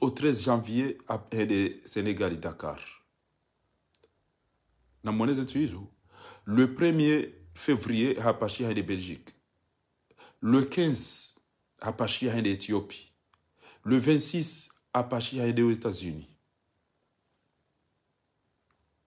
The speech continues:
Le vingt-neuf, à Pachi, à Éthiopie. Le seize avril, à Pachi, à Arabie Saoudite. Le trois ma-, mai, à Pachi, à Éthiopie.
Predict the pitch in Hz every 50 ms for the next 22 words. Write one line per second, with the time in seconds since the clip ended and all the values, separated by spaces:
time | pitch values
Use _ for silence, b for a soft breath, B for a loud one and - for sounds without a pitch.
0 | _ _ _ _ _ _ _ _ _ _ _ _ _ _ _ _ _ _ _ _
1 | _ _ _ _ _ _ B B B B B B - 127 127 117 147 139 143 147
2 | 160 165 160 - - 127 123 123 131 120 - 139 135 123 117 113 101 101 - 110
3 | 110 104 101 - - - _ _ _ B B B B B B 107 113 127 123 123
4 | - 170 156 - - 147 127 113 143 139 127 127 120 - 123 113 - 135 127 123
5 | 120 117 117 98 101 - 113 107 101 98 90 82 - - - - _ _ _ _
6 | _ _ _ B B B B B 107 113 127 143 143 143 - 151 170 165 160 147
7 | 151 165 156 160 156 - 135 131 131 151 175 240 175 - 123 123 123 127 120 117
8 | - 127 120 113 110 101 104 - - 110 107 104 - - -